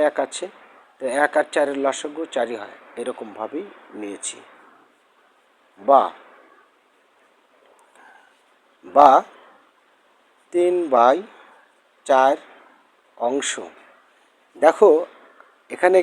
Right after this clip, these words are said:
কিন্তু তিন বাই চার অংশ পানির ওজন থাকে, এগুলা যেগুলা থাকছে, এগুলা কিন্তু খালি পানির ওজনই থাকছে। তিন বাই চার অংশ পানির ওজন, এখান থেকে এটা বিয়োগ করলে আমাদের হবে, আহ, পাঁচ, আর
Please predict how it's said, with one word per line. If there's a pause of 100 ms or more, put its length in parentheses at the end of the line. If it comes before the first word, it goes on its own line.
কিন্তু (260)
তিন (120)
বাই (120)
চার (100)
অংশ (200)
পানির
ওজন
থাকে, (120)
এগুলা (100)
যেগুলা (120)
থাকছে, (380)
এগুলা
কিন্তু
খালি (640)
পানির (120)
ওজনই
থাকছে। (160)
তিন (100)
বাই (100)
চার (120)
অংশ (640)
পানির (220)
ওজন, (680)
এখান
থেকে
এটা
বিয়োগ (120)
করলে (840)
আমাদের
হবে,
আহ, (160)
পাঁচ, (1300)
আর